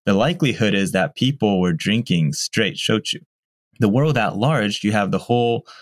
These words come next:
culture of, of brandies and whiskeys to sip on forty A B V plus spirits neat and really enjoying the flavors of it. So it's not like shochu inherently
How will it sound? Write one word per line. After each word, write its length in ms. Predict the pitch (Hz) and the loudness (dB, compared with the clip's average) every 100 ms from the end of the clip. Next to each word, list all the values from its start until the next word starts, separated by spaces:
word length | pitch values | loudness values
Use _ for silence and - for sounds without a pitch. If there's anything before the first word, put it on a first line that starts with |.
| _ | _
culture 440 | - 123 - 95 | -2 0 0 0
of, 340 | 82 90 87 - _ _ _ _ _ | 2 0 -2 -10 _ _ _ _ _
of 240 | 95 87 - | -2 -2 0
brandies 580 | 98 110 110 92 87 | 0 2 2 0 0
and 200 | 87 87 | 0 0
whiskeys 580 | 98 113 - 85 82 82 | 0 -2 -2 0 0 -2
to 320 | - - 90 | -4 0 0
sip 380 | 87 - 135 127 | 0 -2 -2 0
on 280 | 98 92 90 | 2 2 0
forty 400 | - 107 104 101 | 0 0 0 0
A 80 | 95 | 0
B 140 | 95 | 0
V 180 | 90 92 | 0 -2
plus 360 | 90 110 90 - | -2 -2 -2 -4
spirits 600 | - 113 107 87 - - | -4 -2 0 -2 -4 0
neat 420 | 95 120 82 - _ - - | 2 2 -2 -6 _ -20 -2
and 180 | 104 101 | 2 2
really 280 | 135 139 | 2 2
enjoying 540 | 104 92 98 110 107 92 | 0 0 0 0 2 0
the 80 | 87 | -2
flavors 440 | 110 120 101 85 | 0 0 0 -2
of 120 | 82 | -4
it. 180 | 71 - | -6 -2
So 240 | 110 101 - - - - | 0 0 -4 -16 -8 -6
it's 160 | - | 0
not 280 | 117 147 - | 2 0 0
like 240 | 113 110 | 0 0
shochu 520 | - - 117 - 110 101 | -2 0 0 0 0 2
inherently 800 | 92 117 113 104 92 90 85 | 0 0 0 0 0 2 0